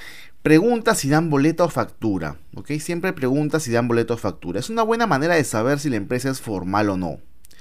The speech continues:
Si no es formal, no es que sea mala necesariamente, puede estar comenzando recién un emprendimiento.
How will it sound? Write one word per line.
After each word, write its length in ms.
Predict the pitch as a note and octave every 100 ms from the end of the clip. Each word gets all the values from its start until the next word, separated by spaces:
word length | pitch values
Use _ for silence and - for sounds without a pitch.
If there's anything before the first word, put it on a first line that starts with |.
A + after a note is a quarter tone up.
| - - - - - - - - -
Si 800 | - E3 F3+ F3+ F3 F3+ D#3+ -
no 220 | D3+ G3
es 120 | E4+ -
formal, 460 | G3+ D#3 F#3+ A3
no 100 | F3
es 80 | F#3
que 140 | F#3
sea 240 | D#3+ E3+ D#3
mala 340 | D3 D#3 D#3
necesariamente, 600 | B2+ G#2 B2+ C#3 F3+ A2+
puede 240 | G#2+ C#3 D3
estar 400 | C#3+ C#3+ C#3 - - G#2
comenzando 720 | B2 A2+ A2 A#2 D3 D3 D3
recién 240 | B2 C3 C3
un 80 |
emprendimiento. 920 | C3+ C3 A#2+ G#2 G2+ A2 G2 D#2+ D2